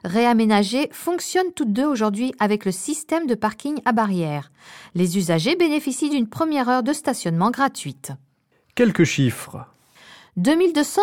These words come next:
Speaker 1: c'est le nombre de places gratuites et payantes en centre-ville de Châtellerault. L'étude de l'offre de stationnement démontre qu'elle est pléthorique. Même lors des pics d'affluence, seule une petite moitié des places est occupée.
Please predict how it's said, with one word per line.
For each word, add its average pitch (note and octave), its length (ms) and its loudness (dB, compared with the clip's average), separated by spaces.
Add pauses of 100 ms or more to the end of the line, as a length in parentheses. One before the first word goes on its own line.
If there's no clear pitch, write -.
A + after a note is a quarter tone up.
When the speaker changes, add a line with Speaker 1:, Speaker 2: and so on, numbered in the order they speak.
Speaker 1:
c'est D4 160 0
le A3+ 120 4
nombre D4 320 2
de A#3+ 100 2
places A3+ 280 0
gratuites B3+ 460 -2
et A#3+ 60 -2
payantes A#3 440 0
en F3+ 60 0
centre-ville A3 600 -4
de C4+ 80 -2
Châtellerault. F3 640 -6 (580)
L'étude G3+ 320 2
de G3 80 4
l'offre G3+ 320 2
de E3+ 80 2
stationnement G3+ 560 0
démontre C4+ 560 2
qu'elle B3+ 200 0
est C#4+ 60 4
pléthorique. B3+ 800 -2 (540)
Même D#4+ 260 4
lors D#4 140 4
des B3+ 120 -2
pics A#3 200 -2
d'affluence, G#3+ 800 0
seule E4 380 0
une G3 180 2
petite D4 360 -6
moitié C4+ 360 -2
des F#3 100 0
places F#3 320 -2
est B3+ 120 -6
occupée. E3+ 480 -6